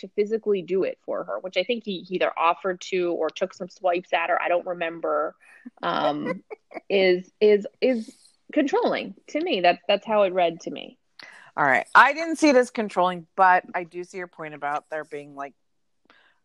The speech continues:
Speaker 2: she's extremely vain and there are a lot of cameras around, so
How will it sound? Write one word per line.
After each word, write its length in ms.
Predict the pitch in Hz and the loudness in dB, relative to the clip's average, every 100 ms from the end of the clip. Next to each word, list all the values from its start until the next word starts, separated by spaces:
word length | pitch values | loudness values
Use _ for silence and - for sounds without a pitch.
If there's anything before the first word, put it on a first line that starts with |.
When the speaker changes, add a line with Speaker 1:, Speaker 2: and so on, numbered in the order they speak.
| - _ _ - | -20 _ _ -14
Speaker 2:
she's 300 | - 202 170 | -6 -6 -6
extremely 540 | - - 208 233 240 | -8 0 2 2 0
vain 600 | 180 180 175 170 170 170 | 0 -2 -2 -8 -10 -10
and 640 | 160 156 156 151 151 151 147 | -10 -8 -10 -10 -12 -14 -8
there 200 | 156 151 | -4 -2
are 200 | 120 151 | -2 -2
a 40 | 151 | 0
lot 220 | 147 165 | 0 -2
of 140 | 185 | -4
cameras 560 | - 170 156 160 156 156 | -8 -8 -6 -8 -8 -10
around, 460 | 147 147 147 151 | -10 -10 -12 -16
so 360 | - 151 139 | -12 -10 -10